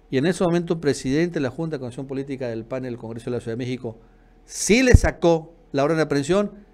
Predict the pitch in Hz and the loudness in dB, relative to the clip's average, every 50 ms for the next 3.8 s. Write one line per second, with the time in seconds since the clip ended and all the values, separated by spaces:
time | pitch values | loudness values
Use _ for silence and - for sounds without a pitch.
0 | _ _ _ _ - 156 139 127 117 - - 156 151 170 180 180 160 123 110 101 | _ _ _ _ 0 0 2 2 0 -2 0 2 2 2 2 2 0 0 -2 -4
1 | - - 101 101 - - - - - - - - _ _ _ _ _ _ _ _ | -8 -10 -16 -16 -16 -18 -16 -14 -14 -14 -14 -18 _ _ _ _ _ _ _ _
2 | _ _ _ _ _ _ _ _ _ _ _ _ _ _ _ _ _ _ - - | _ _ _ _ _ _ _ _ _ _ _ _ _ _ _ _ _ _ -6 -4
3 | - 135 170 190 185 175 175 - 214 208 202 202 196 196 - - | 0 2 2 4 2 2 4 4 4 4 4 4 2 0 -4 -12